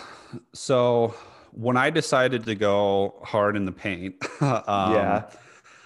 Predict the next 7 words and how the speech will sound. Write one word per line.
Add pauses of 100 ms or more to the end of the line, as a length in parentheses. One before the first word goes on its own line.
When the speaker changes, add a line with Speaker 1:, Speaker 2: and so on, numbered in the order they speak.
(500)
Speaker 1:
I, (220)
I
was
posting
twice
a
day.